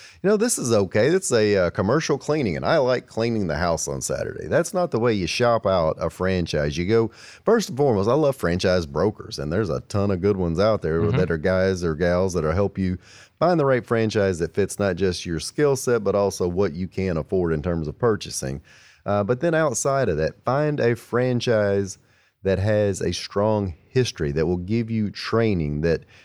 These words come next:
Speaker 1: is steadily growing every year, that will be your business coach and help you grow the business instead of just being a logo and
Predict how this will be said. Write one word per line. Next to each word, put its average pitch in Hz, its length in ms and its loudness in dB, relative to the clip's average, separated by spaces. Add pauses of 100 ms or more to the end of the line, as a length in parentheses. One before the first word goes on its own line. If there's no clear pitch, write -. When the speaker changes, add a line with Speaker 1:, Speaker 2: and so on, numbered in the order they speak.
(140)
Speaker 1:
is 92 160 0
steadily 110 480 2
growing 95 540 2
every 78 240 -2
year, 73 280 -4
that 73 260 -6 (280)
will 95 300 0 (600)
be 131 80 2
your 143 340 2
business 120 420 0
coach 92 320 0
and 85 140 -4
help 113 300 0
you 101 200 -2 (120)
grow 107 340 2
the 101 100 0
business 98 440 -2
instead 90 260 -2
of 85 80 -6
just 82 200 -6
being 98 220 0
a 73 80 -2
logo 87 520 2
and 82 200 -2